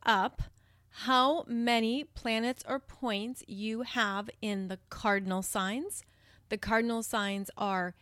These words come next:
Aries, Cancer, Libra, Capricorn. These are the planets that Pluto in Capricorn has been working with since two thousand nine. Then go through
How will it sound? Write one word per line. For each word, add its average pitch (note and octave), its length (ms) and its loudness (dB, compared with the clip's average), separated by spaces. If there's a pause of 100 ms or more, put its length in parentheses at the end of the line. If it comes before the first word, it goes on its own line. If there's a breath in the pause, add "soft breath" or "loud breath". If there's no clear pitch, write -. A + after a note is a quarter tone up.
(300 soft breath)
Aries, A3+ 580 2 (160)
Cancer, G#3+ 720 -4
Libra, G3+ 560 -4
Capricorn. F#3+ 840 -4 (400)
These D4+ 440 6
are A#3+ 320 6
the A3+ 100 -4
planets A3 760 -6
that G#3 360 -6
Pluto C#4 680 4
in G3+ 160 -6
Capricorn F#3+ 880 -4 (280 loud breath)
has A3 260 0
been G#3+ 180 0
working A3+ 500 0
with G3+ 440 0
since G#3 480 -4 (100)
two C4 260 -2
thousand G#3+ 640 -4
nine. G3 420 0 (500)
Then C4+ 320 4
go C4+ 240 2
through A3+ 640 -2